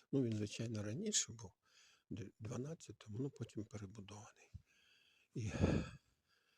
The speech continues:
в правому нефі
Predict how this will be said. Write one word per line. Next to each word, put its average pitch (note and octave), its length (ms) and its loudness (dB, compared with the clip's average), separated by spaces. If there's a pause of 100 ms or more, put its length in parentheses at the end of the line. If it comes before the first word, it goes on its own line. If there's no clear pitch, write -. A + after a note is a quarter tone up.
(600)
в - 1400 0
правому G#2+ 420 0
нефі D3 420 0